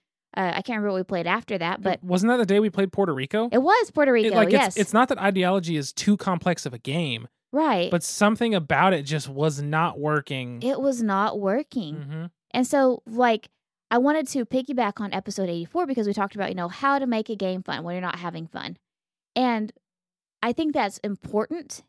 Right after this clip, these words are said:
Speaker 1: and that's something that, you know, I try to employ, I know Delton tries to employ, is still having fun whenever you're, you're losing or you're not enjoying the game, or the game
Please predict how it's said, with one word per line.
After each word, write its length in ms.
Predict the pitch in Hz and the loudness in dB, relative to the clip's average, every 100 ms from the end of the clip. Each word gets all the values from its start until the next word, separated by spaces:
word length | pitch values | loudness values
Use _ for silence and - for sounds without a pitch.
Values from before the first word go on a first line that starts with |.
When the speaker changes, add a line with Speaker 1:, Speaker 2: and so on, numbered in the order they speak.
| - | -4
Speaker 1:
and 120 | 208 | 0
that's 180 | 208 208 | 0 -2
something 360 | 214 220 220 196 | -4 -2 -2 0
that, 360 | 175 175 - | 0 0 -4
you 40 | 185 | -6
know, 120 | 170 | -2
I 160 | 254 285 | 0 0
try 220 | 277 262 | 0 0
to 60 | |
employ, 260 | 254 247 254 | 0 0 0
I 80 | 247 | 0
know 140 | 170 | 0
Delton 280 | 170 226 240 | 2 2 2
tries 280 | 247 240 240 | 0 0 0
to 80 | 247 | -2
employ, 320 | 233 247 233 | -2 0 0
is 80 | 214 | -2
still 180 | 214 202 | 0 0
having 300 | 196 180 180 | 0 -2 -4
fun 300 | - 214 208 | -4 -4 -2
whenever 380 | 190 175 170 170 | -4 -4 -4 -4
you're, 380 | 185 190 190 - _ _ _ - | -4 -2 -2 -4 _ _ _ -2
you're 140 | 233 | 0
losing 500 | 320 392 330 233 175 | 4 4 4 2 2
or 80 | 165 | -2
you're 100 | 202 | 0
not 200 | 269 359 | 0 0
enjoying 280 | 247 226 185 | 0 0 -2
the 80 | 175 | -4
game, 240 | 170 156 | -4 -4
or 120 | 180 | -4
the 100 | 208 | -2
game 420 | 226 262 269 254 | 0 0 0 -2